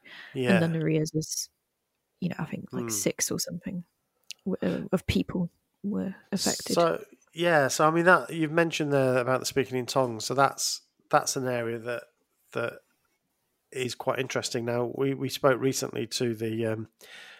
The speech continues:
Speaker 1: the I Was a Teenage Fundamentalist podcast, the, the Teenage Fundies, um, and it's one thing I wish I'd, I'd gone more deeply into, really. I wish I'd asked them a
Speaker 2: Mm.
Speaker 1: bit more about,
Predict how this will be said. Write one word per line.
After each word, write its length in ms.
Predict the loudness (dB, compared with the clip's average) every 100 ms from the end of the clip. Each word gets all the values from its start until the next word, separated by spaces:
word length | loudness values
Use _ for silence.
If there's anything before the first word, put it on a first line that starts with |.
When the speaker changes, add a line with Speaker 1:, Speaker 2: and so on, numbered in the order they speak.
| _ _
Speaker 1:
the 380 | -6 -4 -4 -4 2
I 140 | 4
Was 220 | 4 2 -2
a 60 |
Teenage 600 | 0 0 2 2 0 -4
Fundamentalist 760 | -4 -4 -2 -4 -4 -6 -6 -4
podcast, 600 | -4 -2 -4 -4 -6 -6
the, 220 | -6 -8
the 120 | -8 -6
Teenage 420 | -4 -2 -2 -2
Fundies, 480 | -2 -2 -2 -2 -4 -8 -16 -16 -12 2
um, 640 | 6 8 8 6 0 -4 _ -4
and 400 | 6 8 8 4
it's 160 | 0 2
one 120 | 4
thing 120 | 8
I 60 | 8
wish 260 | 8 6 6
I'd, 180 | 6 6
I'd 240 | 4 4
gone 220 | 2 4
more 320 | 4 6 6 4
deeply 320 | 0 0 0
into, 280 | 0 0 0
really. 380 | -2 -6 -4
I 100 | 0 0
wish 280 | 0 -2 0
I'd 60 |
asked 140 | 4 4
them 100 | 4
a 20 |
Speaker 2:
Mm. 20 |
Speaker 1:
bit 140 | 0 -2
more 240 | 0 0
about, 420 | 0 -2 -4 -6